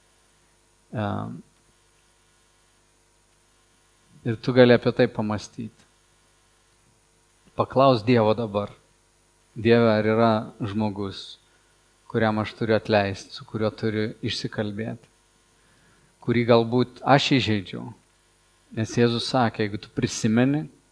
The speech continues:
nešdamas auką, kad kažkas turi kažką prieš tave, palik auką. Neik šlovinti, nebesimelsk, paskambink, nueik, pakalbėk.“ Tai bus didesnis garbinimas.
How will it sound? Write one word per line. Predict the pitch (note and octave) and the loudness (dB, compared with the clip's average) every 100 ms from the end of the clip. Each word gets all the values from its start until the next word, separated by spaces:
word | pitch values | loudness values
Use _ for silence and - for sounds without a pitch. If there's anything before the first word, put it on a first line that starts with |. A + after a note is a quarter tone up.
| - | 0
nešdamas | B2 A2+ B2 B2 A2+ B2+ | 2 4 2 2 0 0
auką, | B2+ B2 | 0 -2
kad | A2+ A#2+ - | -4 -4 -2
kažkas | A#2 - - C#3+ - | -2 -2 2 2 2
turi | - A2+ | -4 -4
kažką | G#2 A2 - A#2 G#2+ | -4 -8 -6 -8 -6
prieš | A2 G#2+ - | -4 -6 -6
tave, | - G#2+ G#2 - _ _ _ _ | -12 -10 -10 -14 _ _ _ _
palik | C#3+ D#3+ - | 0 0 2
auką. | C3+ G#2+ - F2 _ _ _ _ _ _ _ _ _ - | 0 0 -6 -12 _ _ _ _ _ _ _ _ _ 0
Neik | C#3 - | 2 2
šlovinti, | - A2+ A#2 A2 G2+ A2 | -2 2 2 0 -4 -8
nebesimelsk, | G2+ A2 A2+ A#2+ A#2+ A#2 A#2+ A#2 B2 G2+ - - - _ _ _ _ - | -10 -10 -2 0 2 0 0 2 4 2 -4 -16 -20 _ _ _ _ -4
paskambink, | A#2 - B2 G#2+ A2 A2+ - _ _ | -4 0 0 2 0 -2 -8 _ _
nueik, | A2+ A2+ A2 A2+ - - _ - | -2 2 4 2 -2 -20 _ -6
pakalbėk.“ | A#2+ - A#2+ A2 G2 F#2 - _ _ _ _ _ _ _ - | -2 2 2 2 -2 -6 -14 _ _ _ _ _ _ _ 0
Tai | A#2+ | 0
bus | A2+ A#2+ | 2 2
didesnis | A2+ A2+ A#2+ - G#2 | 2 6 4 4 -6
garbinimas. | G2 A2+ A2+ G#2 G2+ G2+ A2+ | 0 2 2 -2 -6 -8 -14